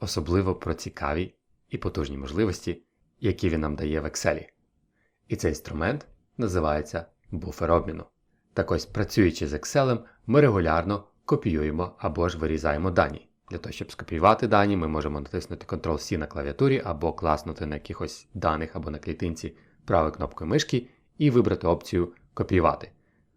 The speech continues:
Або ж аналогічно ми можемо використати опцію «Вирізати», для якої у нас також є комбінація клавіш на клавіатурі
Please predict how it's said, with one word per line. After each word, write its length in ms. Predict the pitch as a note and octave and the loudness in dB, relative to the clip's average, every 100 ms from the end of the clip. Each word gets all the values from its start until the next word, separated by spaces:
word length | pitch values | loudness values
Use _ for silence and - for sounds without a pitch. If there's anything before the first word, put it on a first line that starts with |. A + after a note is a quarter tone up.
| _ _ | _ _
Або 300 | E2 D#2 B2+ | 0 4 4
ж 100 | - | 4
аналогічно 540 | G2+ E2+ D#2+ G#2+ - | 0 0 2 -2 -2
ми 100 | E2+ | -2
можемо 320 | D#2+ E2+ D#2+ D2 | 0 0 0 -2
використати 540 | E2+ F2+ E2+ - G#2 | -2 -2 -4 -6 -8
опцію 540 | - E2 - - E2+ - _ - | -2 -4 -4 -4 -4 -4 _ 6
«Вирізати», 520 | A2+ F2 D2+ - - _ _ | 8 8 4 -4 -14 _ _
для 120 | A#2+ | 6
якої 520 | A#2 G2 - D#2+ F2 - _ - | 6 6 4 4 2 -2 _ 0
у 60 | |
нас 180 | F2+ D#2+ | 0 2
також 360 | E2 - E2 D2 | 0 0 -4 -4
є 380 | D2+ D#2+ C#2+ - _ _ | -2 -2 -2 -10 _ _
комбінація 540 | - F2+ D#2+ D#2+ - F2+ | -2 0 2 -2 -2 -4
клавіш 360 | F2+ D2 C#2 | -2 -2 -4
на 60 | D2+ | -12
клавіатурі 680 | - C#2 C#2 - B2 C#3+ | -12 -10 -6 2 2 2